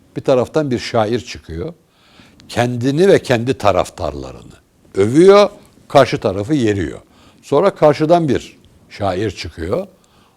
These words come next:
O da kendini övüyor, karşı tarafı yeriyor.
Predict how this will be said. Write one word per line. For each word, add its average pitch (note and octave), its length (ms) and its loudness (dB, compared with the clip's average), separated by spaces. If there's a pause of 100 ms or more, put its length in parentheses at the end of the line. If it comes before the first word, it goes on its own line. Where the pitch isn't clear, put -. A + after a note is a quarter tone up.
(140)
O F3 160 6
da F#2+ 240 2 (960)
kendini A2 460 -4
övüyor, G2+ 580 -2 (340)
karşı G#2+ 280 -2
tarafı F2 320 -6
yeriyor. G#2 560 -2